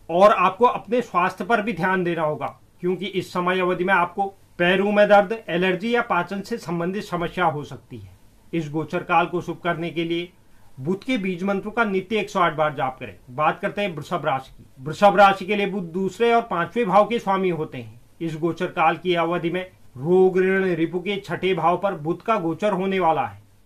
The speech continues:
यह गोचर आपके लिए आर्थिक परेशानियां लेकर आ सकता है। हो सकता है इस दौरान आपको कर्ज लेने की नौबत पड़े। पारिवारिक समस्याओं में भी वृद्धि देखने को मिलेगी। अगर आप करियर पक्ष में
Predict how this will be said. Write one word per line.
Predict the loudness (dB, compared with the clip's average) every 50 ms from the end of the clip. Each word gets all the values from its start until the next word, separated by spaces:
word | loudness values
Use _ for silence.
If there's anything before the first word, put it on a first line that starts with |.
| _ -10
यह | -2 2 2 4 4 4
गोचर | 4 4 2 4 4 2 2 2 2
आपके | 2 2 2 2 -2 -2
लिए | -2 0 -2 0 2
आर्थिक | 2 2 2 0 -4 -8 -4 -2
परेशानियां | -2 -2 -2 -2 -2 -2 -2 0 0 0 0
लेकर | -2 -2 0 2 4
आ | 4 2
सकता | 2 -2 -8 -8 -6 -6 -6
है। | -6 -8 -14 -18 -20 _ _ -2
हो | 0 0 0
सकता | 2 0 -4 -4 0 0 2
है | 2 2 2 0
इस | -2 -2 -2 -2 -2
दौरान | 0 0 0 2 2 0 -2 -4 -4 0
आपको | 0 0 0 0 -4 -6 -6
कर्ज | -2 0 0 0 0 -2
लेने | -2 0 0 0 0 -2 -4
की | -4 -2 0
नौबत | 0 2 2 0 -4 -4 -6
पड़े। | -6 -6 -6 -10 -14 _ _ _ -20 -20 -6 _ 4
पारिवारिक | 6 6 6 6 4 4 4 4 4 2 -2 -4
समस्याओं | -8 -6 -4 -4 -4 -4 -4 -4 -2 -2
में | -2 -2 -2 -2
भी | -2 -4
वृद्धि | -6 -4 -2 -2 -2 0 -2 0
देखने | 0 0 0 0 -2 -2 -4 0
को | 0 0 0
मिलेगी। | 0 0 -2 -4 -4 -6 -10 -12 -16 _ -20 -20 _ -14 -4
अगर | -2 0 2 4 4 6
आप | 6 6 4 4 2
करियर | 0 0 0 2 2 0 0 0
पक्ष | 0 -2 -4 -4 -8 -6
में | -6 -6 -6